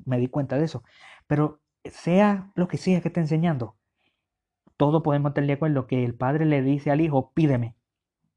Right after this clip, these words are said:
¿Y el hijo le va a obedecer? Pues claro que sí. Y el hijo le pidió. Y el padre dice, "Pídeme que yo te lo voy a dar." Y en Mateo veintiocho, si nosotros vamos a Mateo capítulo veintiocho,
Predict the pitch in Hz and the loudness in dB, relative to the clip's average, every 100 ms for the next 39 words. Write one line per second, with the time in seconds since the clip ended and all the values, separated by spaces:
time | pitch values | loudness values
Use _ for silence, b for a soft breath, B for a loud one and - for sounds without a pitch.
0 | _ 151 139 160 175 175 175 175 180 180 | _ 0 2 2 2 4 2 2 0 0
1 | 185 135 - 131 170 190 190 156 - _ | -2 -2 -4 -4 -2 -4 -4 -6 -8 _
2 | _ _ _ 135 123 139 180 170 127 127 | _ _ _ 0 0 2 0 0 0 -2
3 | 170 _ _ _ _ _ _ _ _ _ | -6 _ _ _ _ _ _ _ _ _
4 | _ _ _ - 151 147 147 - _ - | _ _ _ -4 -2 0 -2 -4 _ -4
5 | 135 139 147 165 170 147 - 196 170 135 | 0 2 4 4 2 -2 0 0 0 -2
6 | 127 120 139 143 143 120 113 - _ _ | -4 -2 0 2 2 -2 -6 -16 _ _
7 | _ _ _ - 131 123 120 120 117 123 | _ _ _ -4 -2 0 -2 -2 -2 -2
8 | 120 139 139 151 147 143 139 127 _ _ | -2 -4 -4 -2 -2 -2 -4 -8 _ _
9 | _ _ _ - 190 202 143 - _ - | _ _ _ -2 -2 0 -6 -6 _ -10
10 | 127 120 123 131 135 139 135 143 143 143 | -6 -2 -2 0 -2 -2 -2 -2 -2 -4
11 | 131 139 143 139 143 - 170 190 143 143 | -6 -2 0 0 -2 -4 -4 -2 -4 -8